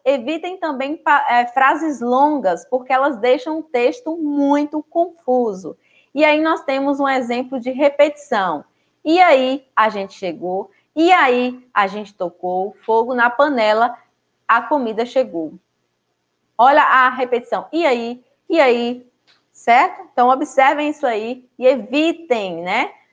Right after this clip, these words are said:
Porque, é, vocês devem tomar cuidado também com essa questão da estilística do texto.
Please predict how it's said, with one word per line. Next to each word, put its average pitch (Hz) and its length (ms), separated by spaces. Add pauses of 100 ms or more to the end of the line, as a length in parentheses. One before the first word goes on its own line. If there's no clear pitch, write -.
(120)
Porque, 233 640 (140)
é, 214 220
vocês 247 280
devem 240 320
tomar 262 460
cuidado 233 400
também 233 320
com 240 100
essa 247 180
questão 247 340
da 220 100
estilística 247 600
do 294 140
texto. - 560